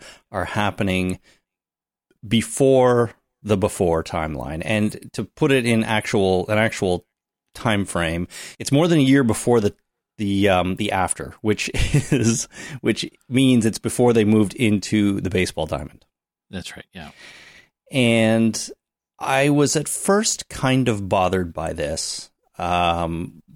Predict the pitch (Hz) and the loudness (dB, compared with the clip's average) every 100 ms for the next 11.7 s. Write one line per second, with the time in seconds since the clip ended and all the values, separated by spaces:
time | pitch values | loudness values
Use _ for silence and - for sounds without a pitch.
0 | _ - 117 113 _ _ _ _ - - | _ -2 -2 -2 _ _ _ _ -20 -20
1 | 143 - - 127 143 160 170 160 151 151 | -20 -16 -4 0 0 0 -2 -2 -2 -2
2 | 135 - 123 - 113 117 120 - - 107 | -2 -2 -4 0 0 0 -2 -6 -8 -2
3 | 104 101 101 90 - - - _ _ _ | 0 0 0 -4 -12 -20 -20 _ _ _
4 | _ _ 127 117 - - 151 147 110 92 | _ _ -10 -6 -4 0 2 4 4 2
5 | 82 85 85 85 - 104 85 85 85 87 | 0 -2 -2 -4 -4 -2 -2 -2 -4 -8
6 | _ 110 107 - 92 90 90 - 98 98 | _ -4 -4 -2 0 0 0 -2 -2 -4
7 | - 87 85 85 82 - 87 80 - 82 | -4 -2 -2 -2 -4 -4 -4 -4 -8 -10
8 | 80 87 - _ - 117 - - 151 135 | -10 -12 -16 _ -10 -8 -8 -4 0 2
9 | 143 175 202 190 180 147 117 120 120 117 | 2 2 2 0 0 -2 2 2 2 2
10 | 104 101 104 95 98 107 110 113 - - | 2 0 -2 -2 0 2 2 0 -4 -4
11 | 98 98 85 - 90 82 - | -8 -8 -6 -2 0 -2 -6